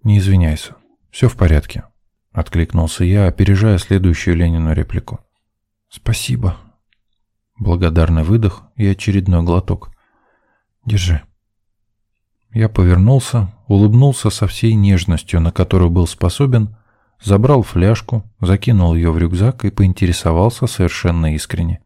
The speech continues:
"Домой?" "Нет". Лена аж отпрянула от меня от неожиданности. "Ой!" Под пятку, видимо, попал камень, и девушка чуть не упала. "Стой на месте,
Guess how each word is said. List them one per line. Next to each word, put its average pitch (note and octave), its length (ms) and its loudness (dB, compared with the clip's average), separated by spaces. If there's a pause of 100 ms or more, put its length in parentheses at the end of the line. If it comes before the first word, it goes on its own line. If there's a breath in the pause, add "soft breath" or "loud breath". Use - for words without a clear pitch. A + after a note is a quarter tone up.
(500)
"Домой?" G#2 440 2 (840)
"Нет". B2 520 2 (500)
Лена F2+ 320 0
аж - 160 -2
отпрянула G2+ 540 6
от F#2+ 120 0
меня G#2+ 240 6
от G2+ 100 -2
неожиданности. G2+ 720 2 (400 loud breath)
"Ой!" C#3 380 2 (580)
Под G2 220 2
пятку, B2 320 2
видимо, G2+ 340 4
попал F#2+ 380 2
камень, A#2+ 500 4
и G#2 80 -4
девушка F#2+ 440 0
чуть - 240 -4
не G2+ 60 4
упала. D#2+ 440 -2 (880)
"Стой - 420 2
на G2+ 140 8
месте, G2+ 440 6